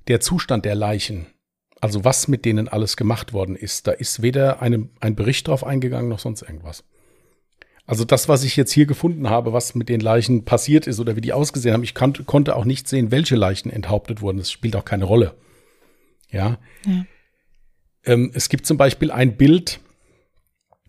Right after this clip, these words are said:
Speaker 1: wenn ihr das googelt, werdet ihr dieses Bild finden. Das wollte ich aber auch nicht als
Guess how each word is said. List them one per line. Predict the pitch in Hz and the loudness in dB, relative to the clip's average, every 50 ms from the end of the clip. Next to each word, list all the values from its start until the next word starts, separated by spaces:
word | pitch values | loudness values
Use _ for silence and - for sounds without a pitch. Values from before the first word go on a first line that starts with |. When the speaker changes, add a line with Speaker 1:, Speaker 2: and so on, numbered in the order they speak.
| - _ - | -20 _ -20
Speaker 1:
wenn | - - - - 117 110 | -20 -18 -10 -4 0 0
ihr | 110 107 | 0 0
das | - 104 - - - | 0 -2 -6 -4 0
googelt, | - 135 131 135 110 - 104 | 2 2 2 2 0 4 4
werdet | 117 117 123 120 - | 4 4 4 2 0
ihr | 104 | 0
dieses | 113 120 107 107 104 | -4 -4 -6 -6 -4
Bild | - - 107 101 | 0 0 0 0
finden. | - - 139 156 156 160 160 151 | 4 4 4 4 4 0 -2 -2
Das | 135 110 - - - - | -2 -4 -8 -12 -16 -8
wollte | 113 113 117 113 117 | -4 -4 -4 -4 -4
ich | 107 - | -6 -4
aber | - 110 107 | -2 -2 -2
auch | 110 92 104 | -2 -2 -4
nicht | 110 107 - - | -4 -4 -4 -6
als | 123 110 101 - - - - - - - | -6 -6 -6 -6 -10 -10 -10 -12 -14 -16